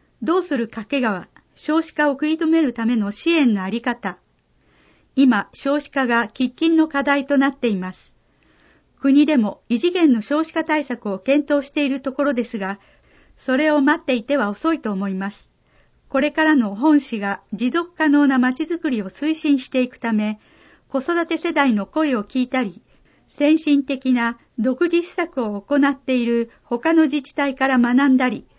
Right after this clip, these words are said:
スピード感のある子育て支援施策の提言をしていきたいと考えています。環境産業委員会委員長、久保野愛子。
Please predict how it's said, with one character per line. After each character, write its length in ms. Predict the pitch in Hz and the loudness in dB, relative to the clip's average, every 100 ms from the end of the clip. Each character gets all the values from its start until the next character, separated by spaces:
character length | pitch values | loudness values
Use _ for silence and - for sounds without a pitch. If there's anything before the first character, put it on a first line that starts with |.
| _ | _
ス 140 | - - | -20 0
ピ 160 | 330 | 2
ー 20 | 330 | 2
ド 140 | 359 | 0
感 240 | 359 277 220 | 0 0 2
の 80 | |
あ 60 | 262 | 0
る 140 | 226 | -2
子 140 | 208 233 | -6 -8
育 280 | 262 339 330 | -6 -4 -2
て 120 | 320 | -4
支 160 | - | -2
援 240 | 311 320 330 | 2 4 4
施 160 | - | 2
策 280 | - 294 - | -4 -4 -2
の 160 | 220 202 | -2 -2
提 280 | - 285 277 | -2 -2 0
言 240 | 285 269 | 2 2
を 60 | 262 | 0
し 80 | |
て 160 | - 262 | -2 -4
い 40 | |
き 100 | 254 | -2
た 140 | - 262 | -2 -2
い 80 | 247 | -2
と 100 | 185 | -4
考 120 | 254 277 285 | 0 4 4
え 120 | 285 | 2
て 120 | 226 | -2
い 60 | 190 | -6
ま 180 | 180 | -8
す。 240 | 185 - _ _ _ _ _ _ _ _ _ _ _ _ _ _ _ _ _ _ _ | -14 -20 _ _ _ _ _ _ _ _ _ _ _ _ _ _ _ _ _ _ _
環 260 | - 285 339 | -2 0 0
境 200 | 320 302 | -2 -2
産 300 | 277 302 339 | 0 2 2
業 240 | 330 330 | 2 2
委 60 | 311 | 2
員 240 | 302 277 | 2 2
会 360 | 262 - 202 196 - | 0 -4 -6 -6 -6
委 200 | 247 294 | 2 4
員 120 | 330 311 | 4 2
長、 420 | - 208 196 180 _ _ | -4 -6 -6 -8 _ _
久 220 | - 359 | -2 0
保 60 | 320 | 2
野 120 | 220 | 2
愛 200 | 240 240 | 0 -2
子。 320 | - - 190 | -4 -10 -12